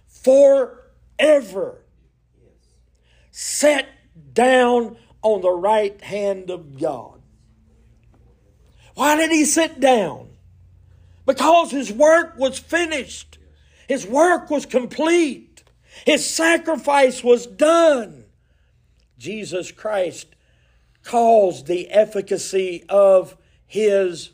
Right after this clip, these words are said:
once-for-all sacrifice. He accomplished the ultimate sacrifice in his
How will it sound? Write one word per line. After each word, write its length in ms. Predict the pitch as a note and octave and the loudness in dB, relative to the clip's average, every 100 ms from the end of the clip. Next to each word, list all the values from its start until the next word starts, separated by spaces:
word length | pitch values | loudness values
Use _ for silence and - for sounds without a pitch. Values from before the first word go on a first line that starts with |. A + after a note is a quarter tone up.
| _ | _
once-for-all 1200 | D#3 F#3+ F#3+ F3+ - - F#3 F3 F3+ E3+ E3 E3 | -4 -2 -2 -6 -18 -10 -6 -4 -2 -2 -2 -6
sacrifice. 1120 | - F3 F3+ E3+ - - D#3+ D3 - _ - _ _ _ _ _ _ _ _ _ _ _ _ | -16 -10 -8 -6 -8 -8 -14 -16 -20 _ -20 _ _ _ _ _ _ _ _ _ _ _ _
He 180 | - G#3 | -4 0
accomplished 840 | F#3+ - A#3 A#3+ A#3+ A3 A3 - | 0 0 -2 -2 0 0 0 -2
the 200 | G#3 G#3 - | -10 -10 0
ultimate 840 | A#3+ D4 D4 C#4 B3+ B3 A3+ - | 4 4 2 0 -2 0 -2 -6
sacrifice 1160 | - - G#3+ G3 F3+ E3+ F3+ D#3+ D#3+ _ - - _ _ _ _ _ _ _ | -14 -6 -4 -4 -8 -10 -12 -18 -20 _ -20 -20 _ _ _ _ _ _ _
in 320 | F#3+ G3 F#3 | -4 -2 -4
his 500 | D3 F#3+ F3 D#3+ C3+ | -4 0 0 0 -6